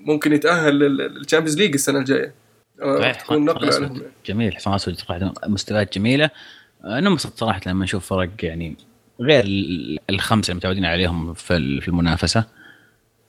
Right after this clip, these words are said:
Speaker 2: إن نشوف فرق جديدة تشارك.
Speaker 1: فعلًا،
Speaker 2: لكن
Speaker 1: هذا
Speaker 2: الخوف في الشامبيونز، الخوف يصير فيهم زي ما صار في الفتح.
Speaker 1: آه، إيه، فعلًا.
Speaker 2: ذاك، ذيك السنة.
Speaker 1: فعلًا. آه،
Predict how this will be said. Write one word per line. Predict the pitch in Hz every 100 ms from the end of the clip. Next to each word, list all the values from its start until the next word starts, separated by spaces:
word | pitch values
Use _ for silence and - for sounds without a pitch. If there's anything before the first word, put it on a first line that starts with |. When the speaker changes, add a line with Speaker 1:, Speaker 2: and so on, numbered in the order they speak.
| -
Speaker 2:
إن | 82 82
نشوف | 85 - -
فرق | 85 90
جديدة | 87 87 85
تشارك. | 82 85 87 - - - _ _ _ _ 190
Speaker 1:
فعلًا، | 170
Speaker 2:
لكن | -
Speaker 1:
هذا | 156 165 160 151 131
Speaker 2:
الخوف | 147 - 196 180 -
في | 147 147
الشامبيونز، | - 165 143 143
الخوف | 139 139
يصير | 123 143
فيهم | 139 127
زي | 113
ما | 107
صار | 107
في | 92
الفتح. | 87 85 - - _ _ _ _ _ 147
Speaker 1:
آه، |
إيه، | 151 147
فعلًا. | 131 151 -
Speaker 2:
ذاك، | 85 -
ذيك | 87 -
السنة. | - 82 73 - _ _ _ - - _ _ _ _ _ _ _ _ 147
Speaker 1:
فعلًا. | 147 - _ _ _ _ _ _
آه، | 165 175 175 170 170 165 147